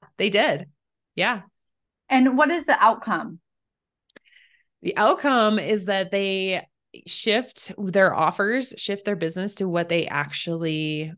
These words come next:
Speaker 1: desire. And when you do that, when your offers are aligned, you're just so much happier, <laughs> so much more authentic, and you can, you feel like you can be yourself more easily, if that makes sense. Like, you're not putting on a mask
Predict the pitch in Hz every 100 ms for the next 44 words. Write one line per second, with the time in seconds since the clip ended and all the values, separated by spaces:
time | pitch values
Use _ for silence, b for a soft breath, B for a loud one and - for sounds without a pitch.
0 | _ - 170 156 156 262 131 120 - -
1 | 165 160 147 147 - 175 202 180 156 151
2 | 226 185 135 - 165 190 180 - 143 147
3 | 147 - 143 143 139 139 143 147 165 156
4 | 156 - - _ - 185 226 247 - 202
5 | - 160 - B B B _ - - 233
6 | 233 240 226 190 196 190 - B B B
7 | B B B _ - 190 185 190 208 202
8 | 190 175 185 165 - _ _ _ _ 185
9 | 175 - 190 185 180 170 151 147 147 147
10 | 139 120 - - - - 160 65 - -
11 | - - - - - - - - - -
12 | - 170 165 160 151 - 165 156 151 147
13 | 147 156 147 127 220 220 -